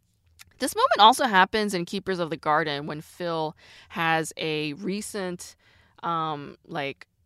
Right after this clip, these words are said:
you know, hypno regression moment and a memory surfaces and he discusses the time that he was, like, brought onto a spaceship and, like, they were doing things to his back and it was very disturbing to him. And,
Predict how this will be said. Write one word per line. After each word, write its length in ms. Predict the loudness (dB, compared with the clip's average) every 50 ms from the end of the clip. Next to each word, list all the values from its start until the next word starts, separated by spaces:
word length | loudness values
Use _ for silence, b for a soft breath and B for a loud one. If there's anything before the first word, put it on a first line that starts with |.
| _ _ _ _
you 80 | -12 -8
know, 180 | -8 -6 -8
hypno 440 | -6 -8 -10 -8 -8 -6 -4 -4 -4
regression 680 | -4 -6 -8 -8 -4 -4 -4 -4 -4 -6 -8 -8 -8 -8
moment 440 | -6 -6 -4 -4 -6 -6 -6 -8 -8
and 140 | -8 -8 -8
a 60 | -6
memory 420 | -6 -4 -6 -6 -6 -6 -6 -8 -8
surfaces 720 | -8 -10 -10 -10 -10 -12 -14 -12 -10 -8 -8 -8 -8 -10 -12 -12
and 180 | -12 -12 -12
he 300 | -10 -10 -10 -10 -10 -12 -16 _
discusses 540 | -10 -10 -10 -6 -8 -8 -8 -6 -10 -10 -12
the 100 | -12 -14
time 380 | -12 -10 -8 -6 -6 -6 -6 -6
that 240 | -4 -4 -4 -4 -6
he 200 | -10 -12 -14 -12
was, 200 | -10 -10 -10 -10
like, 120 | -12 -10
brought 200 | -6 -6 -4 -4
onto 180 | -6 -8 -8 -12
a 60 | -14
spaceship 760 | -14 -16 -14 -12 -12 -10 -10 -10 -8 -6 -4 -4 -4 -4 -6
and, 200 | -8 -10 -8 -8
like, 240 | -8 -10 -10 -10 -10
they 100 | -10 -8
were 120 | -8 -8
doing 300 | -8 -8 -10 -10 -10 -10
things 360 | -12 -10 -10 -8 -6 -8 -8
to 100 | -8 -10
his 160 | -10 -10 -10 -8
back 500 | -6 -4 -2 -2 -2 -4 -6 -10 -18 -20 B B B B B B B B B B B -2
and 200 | -2 0 0 0
it 60 | -2
was 160 | -4 -4 -4
very 160 | -4 -4 -4
disturbing 500 | -6 -8 -8 -4 -2 -2 -2 -2 -4 -6 -6
to 100 | -10 -10
him. 340 | -10 -12 -12 -12 -12 -14 -16 _ B B B B B B B B B B -2
And, 440 | 2 2 2 2 2 0 -2 -4